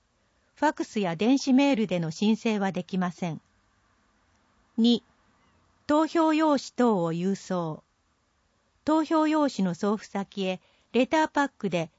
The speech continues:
投票用紙等をお送りします。送られてきた投票用紙等の封筒は開けてはいけません。三、滞在先で投票。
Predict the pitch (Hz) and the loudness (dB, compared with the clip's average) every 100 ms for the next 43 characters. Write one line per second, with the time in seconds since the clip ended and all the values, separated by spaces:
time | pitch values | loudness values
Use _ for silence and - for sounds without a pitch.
0 | _ 269 285 311 302 285 285 247 - 208 | _ 0 2 2 2 2 2 0 -2 -2
1 | 190 165 165 185 208 - 196 170 180 170 | -2 -2 -2 -2 -2 -2 -4 -4 -6 -4
2 | 160 - _ _ _ _ _ _ _ _ | -6 -12 _ _ _ _ _ _ _ _
3 | _ 220 233 320 311 311 302 269 - 208 | _ -4 0 2 2 0 -4 -6 -4 -4
4 | 233 240 240 254 247 247 214 - - 202 | 0 0 0 0 2 0 -2 -6 -4 -2
5 | 185 165 160 202 202 202 185 175 175 - | -2 -4 -4 -4 -4 -2 0 0 -4 -8
6 | _ - 208 - 269 294 214 165 - 180 | _ -6 -4 -2 -2 0 0 -2 -6 -4
7 | 180 175 180 151 190 _ _ _ _ _ | -4 -6 -8 -10 -12 _ _ _ _ _
8 | _ _ _ _ _ _ _ - 233 226 | _ _ _ _ _ _ _ -2 -2 -2
9 | - _ _ _ _ _ _ _ _ _ | -8 _ _ _ _ _ _ _ _ _
10 | - 285 302 302 285 - 262 - 233 233 | -2 0 0 0 -2 -2 -4 -2 -4 -4
11 | - 214 220 208 190 180 | -2 -2 -2 -2 -2 -4